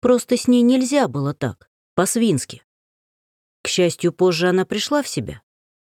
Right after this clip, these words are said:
Только здоровье ее стало еще хуже. Папа не подал заявление на меня в полицию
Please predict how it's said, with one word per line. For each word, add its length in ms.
Только 320
здоровье 540
ее 300
стало 360
еще 360
хуже. 460
Папа 260
не 180
подал 360
заявление 580
на 80
меня 280
в 100
полицию 560